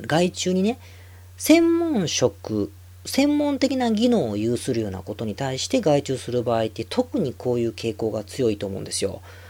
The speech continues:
だから、税理士さんね、とかはもっともだし、えー、何でしょうか。えー、何かの専門的なその、広告代行会社とかももちろんそうかもしれないですね。そういうのってすごく、うー、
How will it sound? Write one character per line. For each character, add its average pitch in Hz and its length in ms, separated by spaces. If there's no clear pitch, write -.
だ - 60
か 127 60
ら、 117 180
税 214 180
理 214 100
士 - 80
さ 117 140
ん 107 120
ね、 143 120
と - 80
か 110 100
は 104 100
も 107 140
っ 107 120
と 120 80
も 104 120
だ 98 100
し、 185 460
え 98 320
ー、 101 40
何 113 160
で 98 60
し 95 100
ょ 92 40
う 90 40
か。 - 260
え 156 220
ー、 - 40
何 147 180
か - 80
の 95 80
専 147 200
門 139 140
的 135 160
な 120 120
そ 117 100
の、 76 1000
広 190 180
告 160 160
代 160 200
行 139 180
会 120 140
社 101 100
と - 100
か 98 120
も 98 80
も 123 120
ち 180 120
ろ 127 60
ん 95 80
そ - 140
う 113 60
か 101 100
も 95 80
し - 100
れ 104 80
な 98 120
い 98 40
で - 100
す - 140
ね。 262 180
そ 254 120
う - 20
い 262 40
う - 20
の 175 140
っ - 20
て 131 480
す - 140
ご 220 120
く、 104 440
う 113 40
ー、 101 420